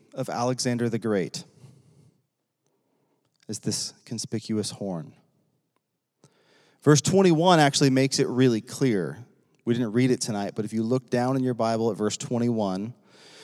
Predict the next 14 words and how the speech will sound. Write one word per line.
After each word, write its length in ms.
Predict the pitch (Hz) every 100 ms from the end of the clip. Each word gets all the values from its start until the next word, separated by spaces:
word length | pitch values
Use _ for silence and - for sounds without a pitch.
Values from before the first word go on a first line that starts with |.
| -
it 120 | 113 -
says, 540 | - 117 110 110 - - - - _ _
"And 140 | - 120
the 80 |
goat 480 | 107 - 127 151 175 - -
is 160 | - 127
the 100 | 143
king 300 | - 127 113
of 140 | 123
Greece, 720 | - 170 175 92 - - - - _ _ _ _ -
and 120 | 120
the 80 | 120
great 360 | 117 120 139
horn 800 | - - 170 165 123 117 147 160